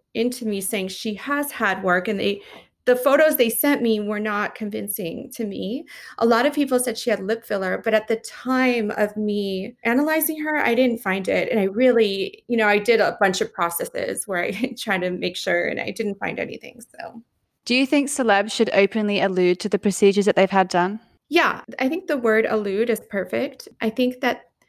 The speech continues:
Speaker 1: when they're praised on looking beautiful or being beautiful, they can say, "Thank you. You know, I did have a bit of help." And just saying that one phrase,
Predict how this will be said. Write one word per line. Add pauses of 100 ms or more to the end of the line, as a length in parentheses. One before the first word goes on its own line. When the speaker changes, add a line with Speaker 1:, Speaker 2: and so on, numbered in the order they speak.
(220)
Speaker 1:
when
they're
praised
on
looking
beautiful
or
being
beautiful,
they
can
say, (380)
"Thank
you. (240)
You
know,
I
did
have
a
bit
of
help." (480)
And
just
saying
that
one
phrase,